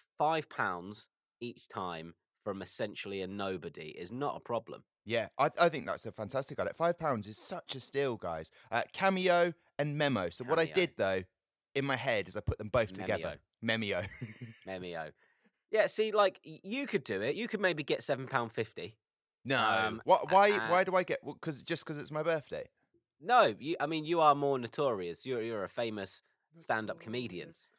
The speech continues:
Speaker 1: who's been on Radio One and Capital and, and, and lots of other good, uh, projects. Um, you're on national telly when you do your F one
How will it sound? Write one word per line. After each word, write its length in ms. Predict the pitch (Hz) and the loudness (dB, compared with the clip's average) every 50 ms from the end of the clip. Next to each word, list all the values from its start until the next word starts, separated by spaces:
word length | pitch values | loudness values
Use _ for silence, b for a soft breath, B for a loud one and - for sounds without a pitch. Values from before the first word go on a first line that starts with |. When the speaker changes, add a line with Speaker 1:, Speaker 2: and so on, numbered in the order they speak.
| _ _ | _ _
Speaker 1:
who's 220 | 110 107 107 95 95 | -8 -8 -8 -8 -6
been 400 | - 117 110 107 104 104 101 - _ _ _ _ | -4 -4 -4 -4 -4 -6 -10 -12 _ _ _ _
on 240 | - 104 104 101 95 | -8 -8 -8 -8 -4
Radio 420 | 98 117 110 107 104 104 98 98 104 | -2 -2 -2 -2 -2 -2 -2 -2 -2
One 340 | 120 127 123 120 120 113 | 0 0 2 2 0 0
and 140 | 107 95 92 | -4 -8 -10
Capital 640 | - - 135 120 120 - 110 - - 123 117 113 104 | -6 -4 -2 -2 -2 -4 -12 -10 -6 -6 -4 -4 -6
and, 220 | 95 87 - - - | -6 -10 -14 -12 -10
and, 220 | 95 98 101 - - | -10 -10 -10 -10 -10
and 160 | 117 131 143 | -8 -2 0
lots 240 | 170 170 135 - - | 0 0 0 0 -4
of 140 | 135 120 | 0 2
other 220 | 131 123 110 113 98 | 2 2 2 0 -4
good, 280 | - 123 110 101 - b b b b b _ _ _ | -2 -4 -4 -4 -6 b b b b b _ _ _
uh, 200 | 101 101 95 95 92 | -6 -4 -4 -4 -6
projects. 760 | - - 143 143 147 139 - - 90 73 - - - - - b b b b b 95 | -6 0 2 2 2 2 0 -6 -8 -8 -8 -12 -14 -14 -14 b b b b b -10
Um, 260 | 98 95 95 98 - - | -8 -8 -8 -10 -12 -12
you're 260 | 120 127 127 127 127 | -4 -4 0 2 4
on 200 | 123 117 113 117 | 4 4 2 0
national 440 | 120 123 123 120 - - 127 131 131 | 0 0 0 0 -2 -6 -6 -6 -6
telly 480 | - - 180 180 196 196 160 - - _ _ _ | -4 -2 -2 0 0 0 -2 -2 -4 _ _ _
when 120 | - 110 | -10 -8
you 80 | - 101 | -8 -6
do 100 | - 110 | -6 -6
your 200 | 104 104 101 101 | -6 -4 -4 -4
F 200 | 98 92 - - | -4 -6 -6 -8
one 300 | 101 101 95 87 87 87 | -6 -6 -6 -6 -8 -14